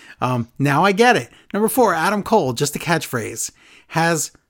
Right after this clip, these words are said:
something, I don't know what that means. Now I get it. Number three,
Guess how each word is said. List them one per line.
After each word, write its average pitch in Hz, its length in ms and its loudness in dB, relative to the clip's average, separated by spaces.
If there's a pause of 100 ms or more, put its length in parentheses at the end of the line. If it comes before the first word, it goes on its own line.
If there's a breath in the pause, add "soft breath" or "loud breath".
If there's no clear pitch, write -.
(800)
something, 202 720 0 (420)
I 151 100 0
don't 160 100 2
know 165 80 2
what 165 140 0
that 160 120 2
means. 107 580 -4
Now 139 200 0
I 139 60 0
get 120 200 -2
it. 92 160 -12 (300 loud breath)
Number 180 180 0
three, 160 520 0